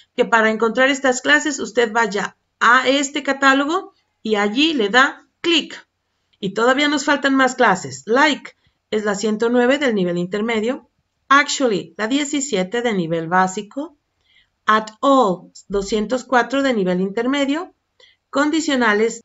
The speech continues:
diecinueve nivel intermedio y Miss,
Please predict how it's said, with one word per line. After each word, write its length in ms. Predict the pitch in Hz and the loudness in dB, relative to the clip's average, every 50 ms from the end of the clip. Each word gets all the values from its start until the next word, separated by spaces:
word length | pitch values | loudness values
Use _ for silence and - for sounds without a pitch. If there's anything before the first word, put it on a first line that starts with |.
| _ - | _ -10
diecinueve 680 | 208 196 285 294 285 285 285 269 247 226 208 214 247 | -4 -2 0 0 0 0 0 2 2 2 2 2 2
nivel 320 | 254 247 220 190 190 190 202 | 2 2 2 0 0 0 0
intermedio 720 | 214 214 226 277 294 311 330 320 294 294 294 285 294 - - | -2 0 0 0 0 0 -2 0 0 -2 -2 -2 -6 -8 -6
y 140 | 247 247 | -4 -4
Miss, 500 | 233 240 247 254 247 226 196 - - - | -2 -2 0 0 0 0 -2 -6 -10 -14